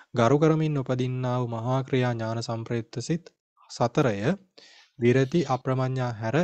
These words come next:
චෛතසික තෙතිසය යන ප්‍රත්‍යෝත්පන්න ධර්මයෝ ලැබෙත්. ඒක පැහැදිලි නේද? එතකොට මහා ක්‍රියා ඥාන සම්ප්‍රයුක්ත සිත් හතර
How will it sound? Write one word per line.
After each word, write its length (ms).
චෛතසික 480
තෙතිසය 460
යන 240
ප්‍රත්‍යෝත්පන්න 600
ධර්මයෝ 380
ලැබෙත්. 260
ඒක 180
පැහැදිලි 320
නේද? 140
එතකොට 140
මහා 240
ක්‍රියා 200
ඥාන 200
සම්ප්‍රයුක්ත 360
සිත් 200
හතර 260